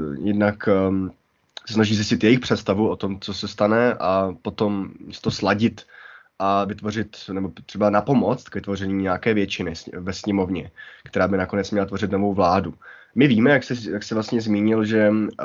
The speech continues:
tuhle tu většinu chtějí složit ty dvě koalice, už to oznámili hned vlastně v sobotu večer. A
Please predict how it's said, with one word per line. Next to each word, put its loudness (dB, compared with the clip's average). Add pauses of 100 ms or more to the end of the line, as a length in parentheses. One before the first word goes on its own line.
(600)
tuhle 0
tu -4
většinu 2
chtějí 0
složit -2 (220)
ty 2
dvě 6
koalice, 2
už -2
to -2
oznámili -2
hned -6
vlastně -6
v -10
sobotu -2
večer. -2 (540)
A 6